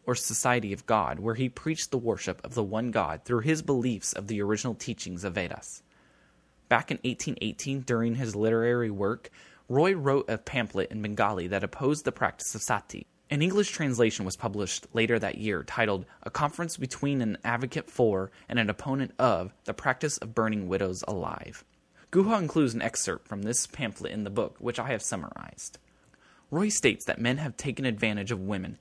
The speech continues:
and denied them their abilities given by nature, then are said to be incapable of obtaining said abilities. An example would be the claim of being inferior to understand, yet they are never given the opportunity to show it. Quote,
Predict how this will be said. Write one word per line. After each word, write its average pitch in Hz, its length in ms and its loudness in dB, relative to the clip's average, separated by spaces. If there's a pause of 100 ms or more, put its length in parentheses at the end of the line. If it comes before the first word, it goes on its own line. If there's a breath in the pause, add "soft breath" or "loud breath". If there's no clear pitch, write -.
(160 loud breath)
and 123 140 0
denied 120 340 2
them 101 160 -2
their 104 160 0
abilities 101 560 0
given 101 240 -4
by 87 140 0
nature, 90 480 -6 (300 soft breath)
then 127 160 4
are 123 80 2
said 135 280 0
to 127 60 2
be 113 200 2
incapable 110 680 -4
of 110 100 0
obtaining 101 560 -2
said - 280 0
abilities. - 680 -4 (440 soft breath)
An 139 80 4
example 131 440 4
would 110 160 0
be 117 140 4
the 110 100 2
claim 120 440 2
of 95 120 -6
being 110 200 2
inferior 135 640 2
to - 180 -6
understand, 113 720 0 (280 loud breath)
yet 143 160 0
they 160 120 6
are 156 80 2
never 165 220 -4
given 143 260 -2
the - 120 -2
opportunity 135 680 -2
to - 120 -8
show 113 320 0
it. - 240 -18 (440 soft breath)
Quote, - 300 6